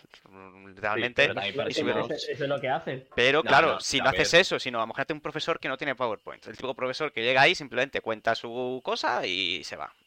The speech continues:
Speaker 1: Es verdad que, que estás copiando literalmente a lo mejor lo que dice o estás basándote en lo que dice, pero ahí ya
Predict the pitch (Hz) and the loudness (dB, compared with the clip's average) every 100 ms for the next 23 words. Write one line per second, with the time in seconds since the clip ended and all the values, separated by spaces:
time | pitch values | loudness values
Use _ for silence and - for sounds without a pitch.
0 | _ - _ - - - - 127 156 156 | _ -20 _ -20 -20 -10 -8 0 2 6
1 | 160 170 - 123 117 98 98 90 - _ | 6 6 0 -2 0 0 0 -2 -6 _
2 | _ _ _ _ _ _ _ _ 131 117 | _ _ _ _ _ _ _ _ -4 -2
3 | 110 - - 127 - - 175 175 185 190 | -4 -6 2 2 2 -8 -4 0 0 -4
4 | 190 196 185 175 175 170 170 175 170 170 | -8 -8 -6 -4 -4 -4 -8 -8 -4 -4
5 | 165 160 165 156 139 135 - 175 165 143 | -4 -8 -6 -4 -2 -2 0 -2 -2 -4
6 | 123 - 131 135 143 135 120 113 117 131 | -6 -4 -6 -6 -10 -8 -6 -4 -6 -6
7 | 160 - - - - - - 135 156 190 | -8 -10 -20 -20 -20 -12 2 6 6 6